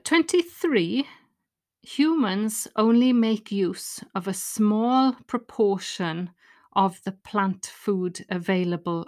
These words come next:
on Earth. So we're looking for numbers, statistics, proportions, percentages, all of that.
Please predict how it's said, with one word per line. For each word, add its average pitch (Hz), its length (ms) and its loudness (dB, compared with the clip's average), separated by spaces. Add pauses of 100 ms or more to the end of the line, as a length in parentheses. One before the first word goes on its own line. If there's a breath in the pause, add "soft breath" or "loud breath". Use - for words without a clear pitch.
on 170 320 -2 (100)
Earth. 165 380 -4
So - 180 -8
we're 175 100 -2
looking 220 400 -2
for 202 420 0
numbers, 202 520 2
statistics, - 920 -6
proportions, 214 800 -4
percentages, 233 920 0
all 233 260 4
of 196 140 -2
that. - 380 -8